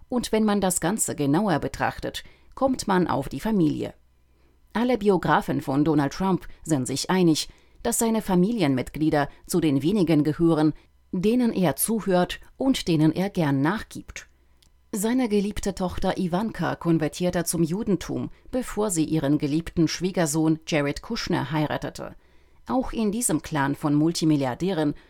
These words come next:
ist nicht alles eitel Sonnenschein. Jareds Vater Charles verbüßte zwei Jahre Haft, unter anderem, weil er eine Prostituierte für seinen Schwiegersohn engagiert hatte,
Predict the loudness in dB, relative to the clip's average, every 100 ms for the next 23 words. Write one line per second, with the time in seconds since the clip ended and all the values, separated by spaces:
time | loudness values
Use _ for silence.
0 | -8 -6 -2 -4 -2 -2 0 -2 0 -2
1 | -2 -2 0 0 -2 -4 -8 -10 -12 -16
2 | _ _ -4 -2 0 0 -2 -2 -6 -4
3 | -4 -2 0 2 2 0 -4 -14 -6 -4
4 | -2 -2 0 -2 0 0 0 0 -2 -2
5 | -4 -4 -12 -16 -12 -2 0 0 0 0
6 | 2 2 0 -2 -2 -2 0 0 2 2
7 | 2 -2 -2 -2 -2 0 -2 0 -2 -4
8 | _ -4 0 2 4 2 0 -2 0 0
9 | 0 2 2 2 0 -2 -6 -6 -10 -10